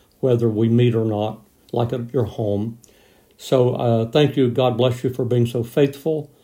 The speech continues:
Thank you for being faithful in praying for a quick solution to the coronavirus, and pray that God will hasten all of this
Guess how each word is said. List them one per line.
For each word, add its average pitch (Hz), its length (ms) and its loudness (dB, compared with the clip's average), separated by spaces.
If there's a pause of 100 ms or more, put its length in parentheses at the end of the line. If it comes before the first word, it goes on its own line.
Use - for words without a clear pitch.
(760)
Thank 143 220 4
you 151 60 -2
for 139 140 2
being 135 200 4
faithful 147 460 2
in 120 200 2
praying 143 540 4
for 127 500 0
a 123 80 -2
quick 120 300 -6
solution 131 840 0 (380)
to 139 120 0
the 120 100 2
coronavirus, 120 1040 2 (880)
and 117 320 0
pray 139 300 4
that 123 200 0
God 117 300 2
will 107 220 -2
hasten 139 560 0
all 131 200 0
of 113 80 0
this 120 340 0